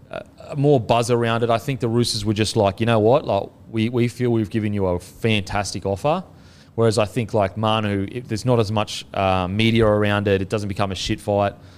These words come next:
Um, and, yeah, I, I, I also think, like, Latrell was in such a position where, like, literally every club would be having a go at him. And don't get me wrong, I think a lot of clubs at Manu, but he's just wa-, he's just not on that level of Latrell, like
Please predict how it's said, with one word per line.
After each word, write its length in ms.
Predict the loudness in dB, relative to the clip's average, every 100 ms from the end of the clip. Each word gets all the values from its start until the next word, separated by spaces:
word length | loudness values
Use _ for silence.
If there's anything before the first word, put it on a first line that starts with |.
| -20 -20 -20 -10
Um, 500 | -4 -2 -2 -4 -8 -14 -20 _ _ _ _ _ _ _ _ _ _ _ -4
and, 320 | -2 -2 -8 -4
yeah, 240 | 0 2 2
I, 360 | 0 0 2
I, 20 | 2
I 160 | 2
also 320 | 2 2 -2
think, 320 | -2 -4 -4 0
like, 360 | 0 0 -6 -20 -20 _ _ _ _ -14
Latrell 300 | 0 4 4
was 140 | 4
in 80 | 0
such 240 | 0 0
a 40 | -2
position 380 | -2 -2 -2 2
where, 140 | 4
like, 200 | 4 2
literally 400 | 0 0 -2 0
every 220 | -2 -4
club 300 | -4 -4 -4
would 120 | -6 -6
be 220 | -6 -8 -16 _ _ -4
having 240 | -2 0
a 20 |
go 220 | 0 2
at 60 | 0
him. 80 | -2
And 120 | -2
don't 140 | 0 0
get 100 | 0
me 60 |
wrong, 160 | 0 0
I 40 |
think 160 | -2 -2
a 40 |
lot 160 | 0 0
of 60 |
clubs 220 | 0 -2 -2
at 80 |
Manu, 380 | -2 -2 0 -2 -6 -16 -6
but 100 | -2
he's 120 | -2
just 240 | 0 -2 0
wa-, 160 | 0 0
he's 220 | -2 -4
just 180 | -4 -2
not 160 | 0
on 60 | 0
that 160 | -2
level 440 | -2 0 0 -2 -4
of 120 | -6 -6
Latrell, 340 | -4 0 2
like 180 | 0